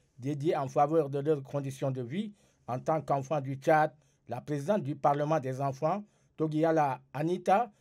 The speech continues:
lance un appel pressant à l'endroit des décideurs politiques et les partenaires du Tchad à se mobiliser à l'échelle mondiale pour sauver les enfants de la faim et la malnutrition qui affectent mortellement les enfants tchadiens par manque des ressources alimentaires.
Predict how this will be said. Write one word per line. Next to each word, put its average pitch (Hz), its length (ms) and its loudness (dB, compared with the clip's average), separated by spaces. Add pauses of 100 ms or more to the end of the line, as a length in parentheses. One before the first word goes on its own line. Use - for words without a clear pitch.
(220)
lance 156 260 0
un 156 160 0
appel 160 320 0
pressant 170 360 0
à 190 100 2
l'endroit 147 760 2 (300)
des 127 140 -4
décideurs 156 440 -2
politiques 143 560 -6 (380)
et 123 60 -4
les 143 100 0
partenaires 156 400 0
du 143 140 -6
Tchad 156 340 4 (340)
à 127 100 -2
se 135 120 -6
mobiliser 156 540 -2
à 120 160 -4
l'échelle 139 380 -4
mondiale 135 580 -2 (320)
pour 127 180 -8
sauver 139 360 -2
les 139 180 -2
enfants 151 380 0
de 143 100 -8
la 127 160 -2
faim 151 280 0 (460)
et 131 80 -2
la 139 140 0
malnutrition 143 680 -4
qui 147 160 -6
affectent 160 440 -4
mortellement 160 800 -2 (400)
les 127 220 -4
enfants 143 240 -4
tchadiens 139 400 -2
par 139 200 -4
manque 170 320 -4
des 135 180 -4
ressources 147 460 -8
alimentaires. 135 720 -4